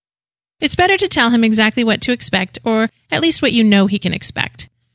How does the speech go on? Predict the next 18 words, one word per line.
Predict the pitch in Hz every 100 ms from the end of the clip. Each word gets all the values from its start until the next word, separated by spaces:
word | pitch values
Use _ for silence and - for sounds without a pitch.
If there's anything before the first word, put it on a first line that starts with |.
| _ _ _ -
Let | 294
him | 320
know | 294 247
that | 254
you | 269
understand | - 208 - 196 180
and | 196
respect | 214 - 294 -
his | 220
fears, | - 170 180 185 _ _
but | -
also | 339 370 330
let | 277
him | 277
know | 220
that | 202 220
his | 220
health | 330 269